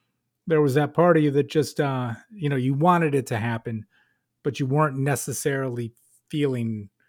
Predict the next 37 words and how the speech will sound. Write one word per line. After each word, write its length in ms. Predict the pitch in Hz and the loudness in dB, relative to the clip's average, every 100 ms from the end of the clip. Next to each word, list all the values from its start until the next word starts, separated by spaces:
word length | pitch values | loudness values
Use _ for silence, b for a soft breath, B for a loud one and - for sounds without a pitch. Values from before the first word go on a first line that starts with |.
| _ _ _ | _ _ _
that 280 | 131 117 117 | -10 -4 -4
it 140 | 113 | -4
would. 280 | 104 104 98 - _ b b b _ | -8 -10 -10 -16 _ b b b _
And 160 | - | -12
even, 300 | 180 190 170 | 0 2 2
right, 240 | 156 147 147 | 2 2 0
you 140 | 123 | -4
come 200 | - 147 | -4 -2
out 120 | 139 | 0
of 80 | 131 | -2
the 80 | 120 | -4
long 580 | 117 135 139 139 127 107 B B | -4 -2 -2 -2 -4 -6 B B
<laughs> 160 | B 147 | B 0
weather 260 | 156 160 | 2 2
delay 600 | 139 143 143 143 139 123 b b b b b - | 2 2 2 0 0 -2 b b b b b -12
at 140 | 123 | -8
halftime 760 | - 156 151 - 156 147 143 | -2 -2 -2 -2 -2 0 0
and 140 | 131 113 | -2 -4
you're 80 | 113 | -4
just 320 | 123 120 - | -4 -4 -6
expecting 600 | 110 - 151 123 131 117 | -10 -4 -4 -4 -6 -6
the, 180 | 104 104 | -6 -12
the 100 | - | -14
Chiefs 340 | 117 - 147 - | -10 -4 -4 -4
to 120 | - | -10
snap 400 | - - 131 120 | -10 -6 -6 -2
out 200 | 151 165 | 0 2
of 100 | 147 | 4
it 160 | 147 139 | 4 2
or 100 | 113 | -2
to 80 | 113 | -2
wake 260 | 143 143 | -2 0
up 280 | 156 156 156 | 0 0 -4
or 80 | 113 | -6
whatever 380 | 117 143 139 123 | -2 -2 -2 -6
to 100 | 113 | -4
happen. 460 | 147 143 160 139 | -4 -2 -4 -4